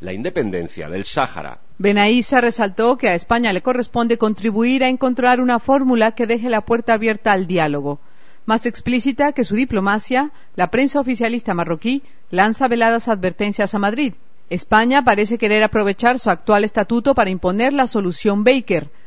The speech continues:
Speaker 2: recalca el diario Aujourd'hui Le Maroc. España debe elegir su bando de manera clara y definida,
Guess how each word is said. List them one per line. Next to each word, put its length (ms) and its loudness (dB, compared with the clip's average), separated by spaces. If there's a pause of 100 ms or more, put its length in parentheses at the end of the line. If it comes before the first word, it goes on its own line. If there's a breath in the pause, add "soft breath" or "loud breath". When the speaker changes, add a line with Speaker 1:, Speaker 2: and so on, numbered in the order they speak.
(120 soft breath)
Speaker 2:
recalca 720 2
el 180 -2
diario 600 2
Aujourd'hui 640 2
Le 180 2
Maroc. 460 2 (180)
España 500 0
debe 220 4
elegir 400 -2
su 180 -4
bando 500 2
de 140 0
manera 320 2
clara 400 2
y 80 -2
definida, 640 0